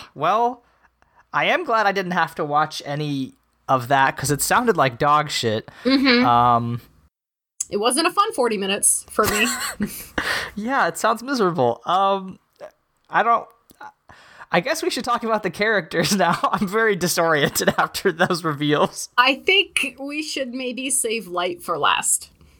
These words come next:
Speaker 1: We have to, yeah.
Speaker 2: 'Kay.
Speaker 1: Um, so let's talk about Ryuk, who is, like, the first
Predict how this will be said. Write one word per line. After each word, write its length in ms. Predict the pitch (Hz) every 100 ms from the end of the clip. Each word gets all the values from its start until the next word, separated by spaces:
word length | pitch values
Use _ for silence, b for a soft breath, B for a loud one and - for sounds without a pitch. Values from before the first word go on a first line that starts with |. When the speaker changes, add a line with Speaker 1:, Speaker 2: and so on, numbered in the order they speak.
| b -
Speaker 1:
We 140 | 156
have 300 | 151 131 131 -
to, 120 | 113
yeah. 640 | 110 110 107 104 107 113 -
Speaker 2:
'Kay. 160 | - -
Speaker 1:
Um, 500 | 123 123 123 127 135 _ _ b b b b b b b b b
so 340 | - 156 127
let's 200 | 165 277
talk 140 | 311 294
about 240 | 214 160
Ryuk, 520 | 147 165 151 131 123
who 140 | - 139
is, 160 | 143
like, 220 | 143 139
the 80 | 156
first 920 | 147 - _ 254 254 247 - - -